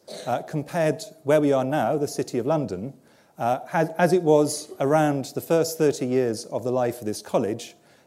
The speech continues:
uh, and as it na-, is now. And the environment you and your lungs are exposed to are completely different between those time periods, although your genes are the same as those of you who are, uh,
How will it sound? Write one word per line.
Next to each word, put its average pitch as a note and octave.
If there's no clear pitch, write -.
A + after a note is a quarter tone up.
uh, F3+
and F#3
as D3+
it C#3
na-, C3+
is B2
now. G2+
And C#3+
the D3
environment F3+
you F3+
and C3
your B2+
lungs D#3
are B2
exposed C#3+
to G2+
are C#3
completely G3
different F#2
between C#3
those C3
time B2+
periods, F2
although B2+
your C3+
genes D#3+
are B2+
the C3+
same B2
as A#2+
those C3+
of A#2
you A#2
who A2+
are, A2+
uh, A2